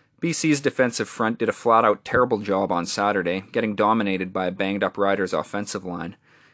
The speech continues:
The credit for that has to go both ways, of course, but to my eye, the compete level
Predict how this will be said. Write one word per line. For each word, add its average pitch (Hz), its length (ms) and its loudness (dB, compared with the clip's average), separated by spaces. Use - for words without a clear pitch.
The 139 80 -8
credit 185 260 4
for - 100 0
that 135 200 6
has 131 180 4
to 135 80 -4
go 123 160 4
both 107 240 2
ways, 110 280 2
of 98 120 -6
course, 95 380 -2
but 131 120 -10
to 131 60 -6
my 147 220 4
eye, 127 160 4
the 113 120 0
compete 113 380 -6
level 101 380 2